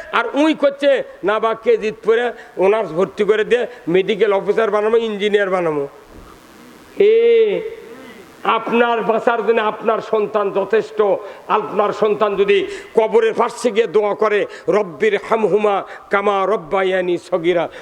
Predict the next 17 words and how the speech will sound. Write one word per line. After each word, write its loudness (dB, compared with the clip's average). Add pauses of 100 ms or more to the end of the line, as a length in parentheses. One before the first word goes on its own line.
রসুল 0
বলছেন, 2 (360)
এই 4
দোয়ার 2
সাথে 0
সাথেই 0 (440)
সে 2
যদি 2
নামাজি 0
হয়, 2
মোত্তাকি -2
হয়, 0 (180)
আলিম 2
হয়, 0 (280)
আপনার -2
কবরে -2
আযাব -2